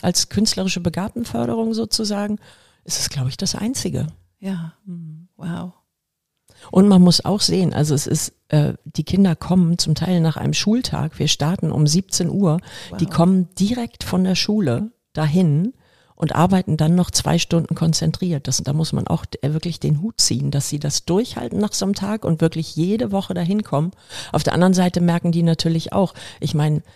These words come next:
Speaker 1: künstlerische Persönlichkeiten sehen sich ja manchmal auch so ein bisschen außenstehend oder nicht
Speaker 2: Mhm.
Speaker 1: ganz dazugehörig und die freuen sich natürlich auch total darüber, dass sie da mit Gleichgesinnten sind.
Speaker 2: Na klar.
Speaker 1: Mit genau solchen, die genauso wie sie irgendwie interessiert sind und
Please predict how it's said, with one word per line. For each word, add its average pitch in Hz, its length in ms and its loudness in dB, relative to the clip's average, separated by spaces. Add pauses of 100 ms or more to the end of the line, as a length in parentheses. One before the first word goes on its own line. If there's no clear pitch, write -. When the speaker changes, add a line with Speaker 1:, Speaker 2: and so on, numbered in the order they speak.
(320)
Speaker 1:
künstlerische 156 840 0 (220)
Persönlichkeiten 147 880 -2 (440)
sehen 147 280 2
sich 151 160 0
ja 147 60 2
manchmal 151 340 0
auch 139 60 -4
so - 80 -2
ein 151 40 0
bisschen 156 220 -2
außenstehend 127 720 -2
oder 156 160 2
nicht 175 140 2
Speaker 2:
Mhm. 170 40 -4
Speaker 1:
ganz 180 200 0
dazugehörig 165 600 0
und 143 120 -2
die 156 80 -2
freuen 175 240 2
sich 160 160 -2
natürlich 156 400 -4
auch 156 160 -4
total 165 520 -4
darüber, 156 400 -2
dass 147 140 0
sie 151 140 0
da 151 100 0
mit 147 160 -2
Gleichgesinnten 160 720 -4
sind. 123 320 -6
Speaker 2:
Na 170 140 -18
klar. 185 300 -6 (140)
Speaker 1:
Mit - 160 -14
genau 160 300 4
solchen, 170 400 2
die 156 120 0
genauso 170 500 2
wie 165 100 4
sie 160 240 0
irgendwie 151 340 2
interessiert 156 480 0
sind 143 300 -2
und 139 180 0